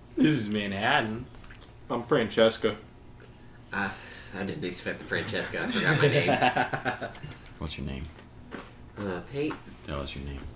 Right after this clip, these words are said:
Speaker 3: I did.
Speaker 4: No, your real name.
Speaker 3: That, what?
Speaker 4: Your
Speaker 3: You need
Speaker 4: real
Speaker 3: my social security number, too?
Speaker 4: Yeah.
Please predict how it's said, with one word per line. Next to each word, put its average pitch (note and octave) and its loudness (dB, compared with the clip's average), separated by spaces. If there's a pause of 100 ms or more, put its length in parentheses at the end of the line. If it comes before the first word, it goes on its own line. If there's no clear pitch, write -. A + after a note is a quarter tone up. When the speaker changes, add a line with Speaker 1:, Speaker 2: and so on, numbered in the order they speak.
(120)
Speaker 3:
I F#2 -6
did. F2+ -4 (640)
Speaker 4:
No, F#2 0
your D#2 2
real D#2 0
name. C2+ -6 (540)
Speaker 3:
That, F#2 -8 (260)
what? F#2+ -8 (1120)
Speaker 4:
Your D#2 -4
Speaker 3:
You D#2 0
need - 4
Speaker 4:
real F2 2
Speaker 3:
my - 2
social G2+ -2
security A#2 -4
number, A2+ -2
too? A#2+ 0
Speaker 4:
Yeah. F#2+ 4